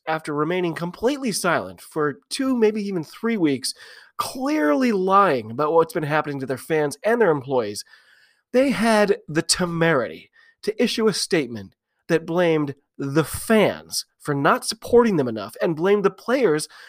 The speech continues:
for not taking bigger pay cuts. Unbelievable. I had assumed, you know, they were basically feces in human form, but they bent over backwards to dispel any doubt I could have had.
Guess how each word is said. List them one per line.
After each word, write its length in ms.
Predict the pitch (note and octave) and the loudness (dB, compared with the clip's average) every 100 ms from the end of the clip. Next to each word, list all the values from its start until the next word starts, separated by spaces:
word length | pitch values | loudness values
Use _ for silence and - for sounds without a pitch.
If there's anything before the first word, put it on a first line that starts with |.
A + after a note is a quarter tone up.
| - | -6
for 100 | E3+ | 0
not 340 | E3+ G#3 A3 - | 4 4 4 0
taking 440 | F#3 E3+ D#3 D#3+ - _ _ C#3+ C#3+ | -2 -2 -4 -6 -10 _ _ -12 0
bigger 320 | C#3 G3+ A3+ | 4 6 4
pay 340 | G#3+ - F#3+ G#3+ | 2 -4 -4 -4
cuts. 460 | - C#3 - - - _ F#3+ | -4 -6 -6 -8 -12 _ 0
Unbelievable. 340 | A#3 B3 B3 - _ _ _ _ D3 - G3 G#3 G3+ G3 _ _ _ _ _ _ - D4+ D#4 F#3+ D3+ A2+ - - | 0 0 -4 -10 _ _ _ _ -20 -6 -2 -2 -2 -6 _ _ _ _ _ _ 4 6 6 4 2 -2 -8 -4
I 120 | G3+ | -2
had 140 | D4+ | -2
assumed, 540 | C#4 - B3 F#3+ C#3+ C3+ - - - - | -4 -2 2 2 2 -6 -12 -20 -8 0
you 60 | |
know, 120 | B2+ | 0
they 100 | A#2 | 2
were 60 | E3 | 0
basically 480 | D#3 F3+ F3 C#3+ B2 | 0 -2 -2 -4 -4
feces 400 | - F#3 D#3 C3+ | -4 -4 -4 -4
in 80 | C3+ | -4
human 220 | D#3 C3 | -4 -6
form, 400 | - A#3+ E3 B2+ - - - | -2 0 0 -2 -12 -18 -2
but 160 | G#3 G#3 | 0 2
they 240 | C#4 C4+ | 2 0
bent 500 | - D3+ A3 A#3+ A#3+ - | -6 -10 -2 -2 -4 0
over 400 | A3+ A3+ A3+ F3 - | 2 2 0 -2 -2
backwards 600 | G3 A#3+ B3 G3+ D3+ - | 2 2 2 2 2 0
to 100 | D#3+ | -4
dispel 480 | D#3+ - E3+ E3 - - | -2 0 2 2 0 2
any 240 | B3+ D4+ | 2 4
doubt 240 | F#3 E3 C#3+ | 2 2 2
I 60 | |
could 160 | C3+ D3 | 0 -2
have 100 | C3 | -2
had. 320 | C#3+ C3+ C3 | 0 0 0